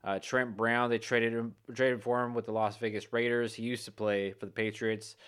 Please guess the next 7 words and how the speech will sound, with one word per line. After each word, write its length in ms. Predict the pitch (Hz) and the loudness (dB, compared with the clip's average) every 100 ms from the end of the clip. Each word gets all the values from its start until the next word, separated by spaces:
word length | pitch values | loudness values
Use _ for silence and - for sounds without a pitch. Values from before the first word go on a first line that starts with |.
| - - - | -20 -20 -10
Uh, 400 | - 98 95 95 | -2 -2 0 -4
so 180 | 90 110 | -4 -2
they 140 | 104 | -2
just 200 | 101 101 | -2 -6
swapped, 600 | - 113 107 101 - - - _ _ - | -4 2 2 2 -6 -18 -20 _ _ -10
uh, 220 | - 92 90 _ _ _ _ 76 _ | -6 -4 -6 _ _ _ _ -20 _
twenty-two, 760 | - 120 110 113 120 117 113 | -8 -6 -6 -6 -6 -4 -4